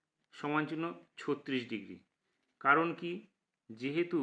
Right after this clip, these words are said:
ওএ equals to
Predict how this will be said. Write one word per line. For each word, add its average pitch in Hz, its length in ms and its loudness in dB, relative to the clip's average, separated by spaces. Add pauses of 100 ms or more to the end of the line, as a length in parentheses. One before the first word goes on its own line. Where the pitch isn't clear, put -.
(1040)
ওএ 160 540 2 (760)
equals 156 320 -2 (100)
to 165 100 0